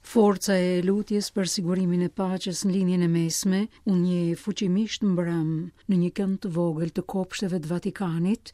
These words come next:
ku Francesku, Shimon Peres e Mahmud Abbas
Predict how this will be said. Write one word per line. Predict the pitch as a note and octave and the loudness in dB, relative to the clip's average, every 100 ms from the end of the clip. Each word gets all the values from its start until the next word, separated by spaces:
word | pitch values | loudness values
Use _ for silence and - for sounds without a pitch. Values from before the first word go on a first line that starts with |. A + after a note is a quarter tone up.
| - | -6
ku | G#3+ | -4
Francesku, | - G#3 G#3 G#3+ E3+ - G3 | 0 0 0 0 -2 -4 -4
Shimon | E3+ F#3 F3+ F3 | -2 0 0 -2
Peres | - F#3+ F3 F3 F3 | -2 -4 -2 -2 -2
e | G3+ | -2
Mahmud | F3 E3 E3+ G3 F#3+ | -2 0 0 -2 -2
Abbas | F#3 E3+ E3+ F#3+ - | -4 -2 -4 -4 -6